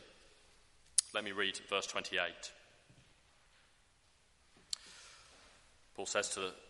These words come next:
the elders, "Pay careful attention to yourselves and to all the flock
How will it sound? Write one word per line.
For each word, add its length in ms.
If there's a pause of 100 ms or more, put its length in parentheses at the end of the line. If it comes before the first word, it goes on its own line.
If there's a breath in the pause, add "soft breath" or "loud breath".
(140)
the 140
elders, 480
"Pay 240 (180)
careful 340
attention 500
to 120
yourselves 800
and 160
to 100 (100)
all 220
the 100
flock 480